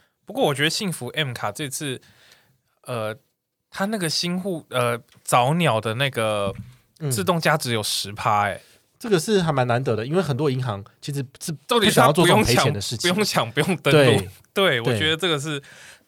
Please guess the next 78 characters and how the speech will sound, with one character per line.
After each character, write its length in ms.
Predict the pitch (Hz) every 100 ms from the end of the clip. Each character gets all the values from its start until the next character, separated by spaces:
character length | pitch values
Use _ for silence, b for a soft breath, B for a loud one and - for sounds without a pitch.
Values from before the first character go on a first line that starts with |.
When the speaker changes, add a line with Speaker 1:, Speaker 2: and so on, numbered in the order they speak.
| _ -
Speaker 1:
就 240 | 165 139
拯 280 | - 113 101
救 160 | 151 131
了 180 | 120
我 160 | 113 101
们 140 | 104
这 140 | 104 117
些 240 | - 113
每， 200 | 117 98 - -
每 140 | 107
个 100 | 107
月 160 | 117 127
一 160 | 110
号 200 | 117 123
早 200 | 107 90
上 260 | 98 123 110
一 80 | 101
定 120 | 101
要 100 | 117
守 200 | 120 -
在 160 | 110 120
电 160 | 117 113
脑 120 | 101
前 240 | - - 92
面 160 | 101
抢 240 | 101 - -
的 100 | 80
人。 160 | 69 -
Speaker 2:
<laughs> 40 |
但 120 | - 240
是 60 |
我 140 | 220 123
还 120 | 135
是 60 | 190
要 60 |
跟 140 | 165 151
大 100 | 139
家 100 | 139
讲 200 | 113 104
一 20 |
个 80 | 107
小 220 | - 110
小 160 | 104
的 240 | 90 - - _ _ _ -
秘 180 | 143
辛 320 | 117 - 104 101
哦， 160 | 104
就 80 | -
是 160 | 143 151
说， 240 | 127 135 B B B
其 100 | -
实 160 | 226 202
我 80 | 135
们， 300 | 131 123 -
我 80 | -
们 100 | 135
这 120 | 233
次 80 | 208
看 180 | 208 180
就 80 | 170
是 60 |
说 120 | 160 156
从 180 | 127
十 220 | 120 - 123
一 40 |
月 160 | 147 123
九 160 | 101
号 160 | 95 123
开 160 | 104
始 180 | 95 98
到 260 | - 113 110 b b b _
二 100 | -
月 80 | 143
二 80 | 139
十 80 | -
八 160 | 107
号， 240 | 98 - - _
Speaker 1:
嗯。 240 | 131 113